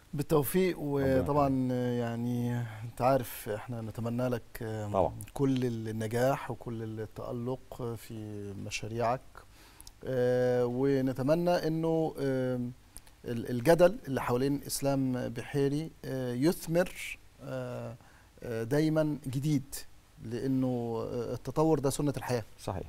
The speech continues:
Speaker 2: انا عايز اشكرك بقى انت، لانك لي-، بما ان انت ف-، فضحت الصداقة اللي بيننا،
Speaker 1: آه.
Speaker 2: لان انت، الناس عارفة انت اكيد دلوقتي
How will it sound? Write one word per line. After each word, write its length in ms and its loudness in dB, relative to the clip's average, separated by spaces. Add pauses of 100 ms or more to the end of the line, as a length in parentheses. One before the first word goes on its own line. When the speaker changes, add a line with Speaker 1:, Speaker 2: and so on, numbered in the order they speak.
(120)
Speaker 2:
انا 140 4
عايز 180 4
اشكرك 280 0
بقى 180 0
انت، 140 -4
لانك 340 -2
لي-، 160 -8
بما 220 -2
ان 100 0
انت 180 -4
ف-، 220 -4
فضحت 360 0
الصداقة 420 -2
اللي 140 -2
بيننا، 280 -2
Speaker 1:
آه. 140 -2 (360)
Speaker 2:
لان 300 4
انت، 200 2
الناس 300 2
عارفة 320 6
انت 160 -6
اكيد 360 -4
دلوقتي 640 -4